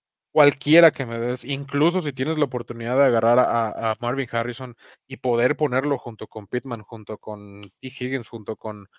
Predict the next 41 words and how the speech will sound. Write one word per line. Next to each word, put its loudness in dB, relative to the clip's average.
Mike 4
Evans, 6
sería 4
ideal, 2
porque 0
sí, -12
sí, -2
digo, 0
si, -12
si -8
te -6
quieres 2
quedar 6
a 6
Hollywood, -2
lo -6
tienes -8
que -2
renovar. -6
Entonces, -10
ese -4
sería 0
tu -4
fichaje -2
de 0
receptor -8
si -8
es -4
que -4
lo -2
renuevas. -6
Eh, -2
de 4
no 4
ser 4
así, 0
hay 2
muy, -4
muy -4
buenas -4
opciones. -16